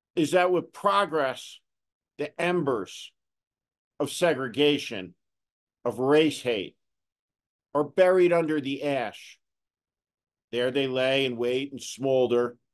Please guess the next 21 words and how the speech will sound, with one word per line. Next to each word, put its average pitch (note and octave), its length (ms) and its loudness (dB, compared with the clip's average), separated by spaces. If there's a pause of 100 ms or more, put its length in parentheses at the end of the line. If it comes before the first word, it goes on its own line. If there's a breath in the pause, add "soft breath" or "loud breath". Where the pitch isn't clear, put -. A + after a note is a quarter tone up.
(640)
until D3+ 320 0
they D3 160 4
can D3 200 -4
ignite B2+ 540 -4 (100)
again. A#2 480 -4 (1040)
And F3 160 0
so G3 300 2
it G3 80 6
is F#3 220 2
the F#3+ 100 -4
case B2 600 -6 (500)
that D3+ 180 0
so E3+ 220 2
long F3 520 2 (100)
as D#3 160 -2
there D#3+ 100 2
are D3 120 4
human C#3+ 340 0
beings, F#2+ 640 -8 (1000)
so F3+ 220 2
long F#3 720 0